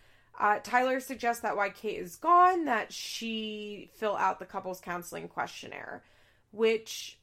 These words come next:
supposedly she does. Uh, Tyler, while Kate is gone, Tyler goes and meets with Kim and discusses the questionnaire and couples counseling. And I, ugh, okay, look, I understand they're on T V.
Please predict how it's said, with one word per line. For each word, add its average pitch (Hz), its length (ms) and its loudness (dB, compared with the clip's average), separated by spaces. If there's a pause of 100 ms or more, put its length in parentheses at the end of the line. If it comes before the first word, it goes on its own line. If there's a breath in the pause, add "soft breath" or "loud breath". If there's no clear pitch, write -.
(460)
supposedly 214 1120 -6
she 320 260 -8 (200)
does. - 480 -6 (560 soft breath)
Uh, 269 360 6
Tyler, 381 640 4
while 302 220 4
Kate 302 240 -4
is 277 120 -8
gone, 254 220 0
Tyler 254 360 0
goes 262 160 2
and 233 100 -4
meets 208 240 -6
with 196 160 -6
Kim 233 500 -2 (160)
and 202 380 -2
discusses 190 580 -8
the 190 80 -8
questionnaire 190 760 -4
and 208 180 -10
couples 277 320 -8
counseling. 262 680 -4 (560 soft breath)
And 220 680 -2 (180)
I, 277 800 -2 (280)
ugh, 196 220 -2 (220)
okay, 208 240 -6 (280)
look, - 360 -12 (200)
I 240 140 2
understand 262 540 -4
they're 202 160 -2
on 170 140 -6
T 170 160 -10
V. - 260 -12